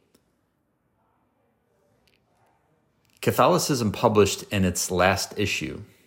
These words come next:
a summary of the revelations made by the Angel of Portugal and then by Our Lady to the three little shepherds of Fatima. The month of May is conducive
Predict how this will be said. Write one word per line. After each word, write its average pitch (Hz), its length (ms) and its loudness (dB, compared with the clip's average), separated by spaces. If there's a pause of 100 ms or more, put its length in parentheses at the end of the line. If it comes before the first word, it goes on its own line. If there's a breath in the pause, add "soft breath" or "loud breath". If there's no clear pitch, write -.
(520 soft breath)
a 95 60 0
summary 107 440 4
of 95 140 2
the 90 60 -6
revelations 90 680 2
made 87 160 -2
by 82 120 2
the 82 200 -4
Angel 87 360 -2
of - 120 -10
Portugal - 680 -4
and 92 160 -4
then 98 160 -2
by 87 180 4
Our 78 160 2
Lady 80 360 0
to - 180 -8
the 82 100 -4
three 85 200 -4
little 80 180 -4
shepherds - 420 -8
of 82 80 -10
Fatima. - 480 -4 (1120 soft breath)
The 98 60 -4
month 156 240 0
of 95 160 -4
May 98 320 4
is 92 220 -2
conducive 87 720 -4